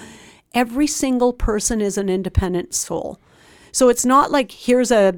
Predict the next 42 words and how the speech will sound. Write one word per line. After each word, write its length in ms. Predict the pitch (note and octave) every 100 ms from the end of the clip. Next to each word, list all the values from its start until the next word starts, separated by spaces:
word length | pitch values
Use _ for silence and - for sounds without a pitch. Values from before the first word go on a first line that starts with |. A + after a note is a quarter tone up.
| -
be-all, 420 | - A3 G#3 G#3 G3+
end-all, 600 | G3+ G3+ G3 G3 G3+ -
and 120 | F3+
I 100 | F#3
just 240 | F3+ F#3
use 220 | G3+ F3+ F#3+
this 300 | F3+ - -
template 600 | - F#3+ F#3 G#3 G3 F3+
and 80 | F#3+
this 100 | E3+
platform 640 | - - F3 - G3+ F#3
for 100 | F3
every 140 | F3+ F#3
single 320 | - G3 F#3
person." 480 | - A3 A3+ C#4+ D#4+ - - -
And 180 | G#3 G#3
that's 320 | A3 - -
why 180 | A3+ G#3+
my 200 | G3+ G3
financial 840 | G3+ F#3 F#3 G3+ - B3+ A#3+ - _ - - - _ _ -
business 460 | A3+ D4 C4 -
has 200 | A3 G#3
been 160 | F#3+ A3
a 80 | G#3
success, 600 | - A3+ - C#4+ F4 -
because 340 | A3+ A3+ A3+
I 100 | A#3+
work 320 | G#3+ A3+ A#3
with 220 | C#4 C4 A3
you 160 | A3+
as 120 | A#3+
an 120 | A#3 G#3+
individual 600 | G#3+ G#3 A3 G#3 B3+ A#3+
or 120 | F#3+
as 160 | F#3+
an 100 | G3
individual 560 | G3 G#3+ G#3+ A3 G#3+ G#3+
couple 400 | - G#3 G3+ B3+
or 220 | - G3+ -
as 220 | G3 G3
a 60 |
family, 680 | G3 - C#4 D#4+ C#4 G3 G#3